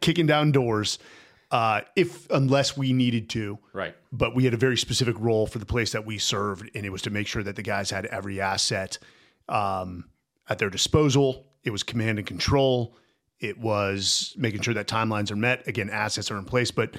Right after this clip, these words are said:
Speaker 1: w-, I had no problem going forward,
Speaker 2: Mm-hmm.
Speaker 1: and I actually wanted to go forward. But now that I'm older and I've had time to reflect, it really scares me. And, and given the current state of affairs, I mean, I would be, I would get violent again.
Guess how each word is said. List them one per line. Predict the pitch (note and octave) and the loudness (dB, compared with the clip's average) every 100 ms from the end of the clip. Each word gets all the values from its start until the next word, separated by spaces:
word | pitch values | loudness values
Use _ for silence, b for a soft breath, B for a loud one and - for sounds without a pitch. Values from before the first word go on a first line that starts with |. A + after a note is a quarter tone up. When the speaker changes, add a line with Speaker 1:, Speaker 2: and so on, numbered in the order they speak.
| B B B B B B B _ _ _ | B B B B B B B _ _ _
Speaker 1:
w-, | A#2 A2+ A#2 D#3 - | -8 -6 -4 -4 0
I | C#3 | 4
had | E3 D#3 | 4 6
no | C#3+ | 4
problem | C3+ B2+ B2+ C3+ | 4 2 2 2
going | A#2+ G#2+ | 2 0
forward, | F#2 A2 A2+ - - _ | -4 -10 -10 -10 -14 _
Speaker 2:
Mm-hmm. | F#2+ | -10
Speaker 1:
and | G2+ | -4
I | A2 | -4
actually | G#2+ B2 - A#2+ A#2 A#2 | 0 -2 0 0 -2 -8
wanted | A#2+ G#2+ G2+ A#2+ A#2 | -10 -6 0 0 2
to | C#3 | 2
go | C3 | 2
forward. | C3 C#3+ E3+ F3 _ _ | 0 -4 -4 -8 _ _
But | C#3+ C3 | -4 -2
now | A2 A2+ | 0 0
that | C3+ B2+ | 2 2
I'm | B2 | 2
older | A#2+ A#2+ | 2 2
and | A2+ | 0
I've | G#2 | -2
had | G#2 G#2+ | -2 0
time | A#2 G#2+ | -2 -2
to | G2+ | -6
reflect, | F#2 - C#3+ C3+ C3 - b b b b b b _ | -10 -4 -2 -2 -8 -18 b b b b b b _
it | C#3+ D3+ | 0 2
really | D3 D3 C#3+ | 2 4 4
scares | C#3 - C#3 C3 | 2 2 2 2
me. | A#2+ G#2+ | 0 0
And, | G#2+ A#2 | -2 -4
and | A2 A2+ | -4 0
given | B2+ C3 | 2 4
the | B2 | 2
current | C3 B2 | 2 0
state | - C3 | 2 2
of | A#2+ | 2
affairs, | G2 - A#2+ A#2+ G#2+ - b b b b b b b _ _ | -2 0 0 0 -4 -12 b b b b b b b _ _
I | - | -2
mean, | A2+ G#2+ | 0 0
I | G#2 | 0
would | B2 A#2 | 2 2
be, | A2+ G#2+ F#2+ F#2 _ _ _ _ _ _ _ _ _ | 0 -2 -4 -10 _ _ _ _ _ _ _ _ _
I | - | -4
would | B2 A#2 | -4 0
get | C3 | -2
violent | G#2 G2+ A#2 A#2 G#2 | -4 -4 -2 -2 -2
again. | F#2+ F#2 F2 | -8 -10 -12